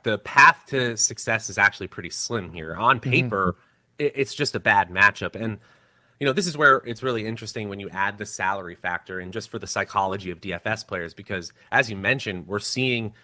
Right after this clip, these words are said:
Speaker 1: situations where Deebo Samuel's gonna get, uh, lower ownership, and yet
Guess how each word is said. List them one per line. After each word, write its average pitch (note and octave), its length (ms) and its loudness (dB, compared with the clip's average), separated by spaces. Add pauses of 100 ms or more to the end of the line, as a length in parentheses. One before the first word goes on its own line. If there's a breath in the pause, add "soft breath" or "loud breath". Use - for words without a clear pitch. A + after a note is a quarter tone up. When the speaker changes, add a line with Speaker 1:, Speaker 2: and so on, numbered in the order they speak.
(120 soft breath)
Speaker 1:
situations G2+ 680 -4
where F#2+ 380 0 (580)
Deebo A#2 280 0
Samuel's A2+ 400 -2
gonna G2+ 180 -4
get, G2 320 -6 (260)
uh, F#2 120 -8
lower A#2 280 2
ownership, A#2+ 460 -2
and G#2+ 160 -4
yet G#2 240 -2